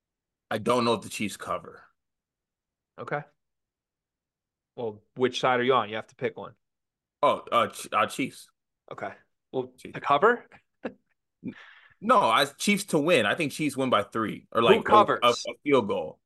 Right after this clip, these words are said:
Speaker 2: So who covers? <laughs>
Speaker 1: Oh, the Dolphins. I said they don't cover, so the Dolphins cover.
Speaker 2: Okay.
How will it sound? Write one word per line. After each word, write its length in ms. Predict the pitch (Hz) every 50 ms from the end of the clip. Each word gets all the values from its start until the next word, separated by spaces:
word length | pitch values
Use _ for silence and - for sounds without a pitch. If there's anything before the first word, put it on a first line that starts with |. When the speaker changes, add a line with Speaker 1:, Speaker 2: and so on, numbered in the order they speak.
| _
Speaker 2:
So 220 | - - - 156 143
who 120 | 170 190
covers? 640 | 190 - 180 180 156 110 82 71 - - - - _ _ _ _ _
<laughs> 80 | - - _ _ _ _ _ _ _ _ _ _ _ _ _ -
Speaker 1:
Oh, 160 | 247 254 180
the 120 | 117 110 127
Dolphins. 420 | 117 165 208 262 247 - 101 101
I 60 | 120
said 160 | 127 - 196 175
they 100 | 180 175
don't 160 | 180 180 180
cover, 220 | - 220 143 139
so 100 | 123 123
the 80 | 120 123
Dolphins 320 | 127 156 175 165 170 165
cover. 400 | - - 202 190 - - - _ _ _ _ _ -
Speaker 2:
Okay. 260 | - - - 156 120